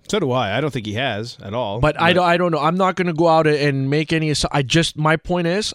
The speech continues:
Speaker 2: I just, I wouldn't take the risk. And again, that is our poll question heading into the show today. Saturday Sports on T S N six ninety. Joey Alfieri, John Still with you till noon. Is, do you like the Buccaneers' decision to bring in Antonio Brown? Uh, John, this is the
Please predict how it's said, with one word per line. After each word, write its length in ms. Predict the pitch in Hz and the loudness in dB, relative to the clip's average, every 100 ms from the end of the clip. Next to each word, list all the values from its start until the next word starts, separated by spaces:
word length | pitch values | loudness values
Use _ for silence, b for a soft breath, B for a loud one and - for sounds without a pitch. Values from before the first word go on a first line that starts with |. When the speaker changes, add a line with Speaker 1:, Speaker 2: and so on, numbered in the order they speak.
| - | -6
Speaker 2:
I 80 | 110 | -4
just, 200 | 123 - | -4 -4
I 100 | 113 | -4
wouldn't 360 | 110 117 117 | -2 -2 -4
take 200 | - 107 | -6 -6
the 100 | - | -8
risk. 340 | 92 78 - - _ _ _ _ _ _ _ _ | -10 -10 -14 -18 _ _ _ _ _ _ _ _
And 120 | 113 110 | -6 -4
again, 400 | 113 143 139 131 b b | 0 0 0 -4 b b
that 180 | - 120 | -4 0
is 160 | 143 135 | 0 0
our 100 | 131 | -2
poll 260 | - 131 | -2 -4
question 520 | 127 127 120 - 127 117 | -2 -2 -4 -4 -6 -4
heading 300 | 120 117 117 | -4 -4 -6
into 180 | 113 | -8
the 80 | 104 | -8
show 220 | - 123 | -4 -4
today. 340 | 113 117 113 104 _ _ _ _ _ _ - | -4 -4 -4 -6 _ _ _ _ _ _ -8
Saturday 380 | 131 123 113 | -4 -4 -4
Sports 360 | 113 - 113 - | -8 -8 -8 -8
on 100 | 107 | -10
T 120 | - | -8
S 120 | 110 110 | -8 -8
N 120 | 101 | -10
six 220 | 104 - | -10 -8
ninety. 240 | 120 120 | -6 -4
Joey 220 | 107 104 104 | -4 -4 -4
Alfieri, 380 | 98 - 117 | -6 -8 -10
John 260 | 104 107 104 | -8 -10 -12
Still 240 | - 117 | -8 -8
with 200 | 107 104 | -6 -8
you 60 | 104 | -12
till 200 | - 95 | -12 -10
noon. 280 | 95 123 117 - b b b | -6 -6 -6 -10 b b b
Is, 200 | 117 101 | -12 -12
do 140 | - 135 | -8 -4
you 140 | 147 | -2
like 240 | 143 135 - | 0 -2 -6
the 100 | 113 | -4
Buccaneers' 480 | 131 - 127 127 113 | -4 -4 -6 -8 -8
decision 380 | 110 120 113 110 | -6 -6 -6 -8
to 60 | |
bring 240 | 117 117 117 | -8 -6 -4
in 100 | 113 | -4
Antonio 460 | 107 117 110 107 | -6 -6 -6 -6
Brown? 360 | 98 117 117 113 b b b b | -6 -6 -6 -8 b b b b
Uh, 460 | 110 104 104 104 | -4 -2 -2 -2
John, 340 | 110 156 190 190 | 0 4 4 2
this 180 | 147 147 | -2 -2
is 100 | 127 | -2
the 280 | 139 135 | 0 -2